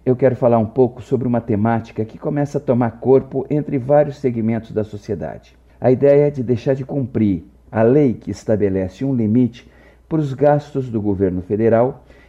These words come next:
e quais são as suas implicações no nosso dia a dia. Bom,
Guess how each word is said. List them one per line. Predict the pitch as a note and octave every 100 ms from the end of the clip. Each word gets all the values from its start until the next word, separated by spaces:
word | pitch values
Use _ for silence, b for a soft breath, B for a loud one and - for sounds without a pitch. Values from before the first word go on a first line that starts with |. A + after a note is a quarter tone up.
| b
e | F3
quais | F#3 F3+
são | F3 D#3
as | C#3
suas | - D3+ C#3
implicações | E3 F3+ C#3+ A2+ G2+ - B2+ A2
no | G2 B2
nosso | B2 B2 B2
dia | G#2+ A#2+ A2+
a |
dia. | - - - - _ _ _ -
Bom, | A2 G#2+ -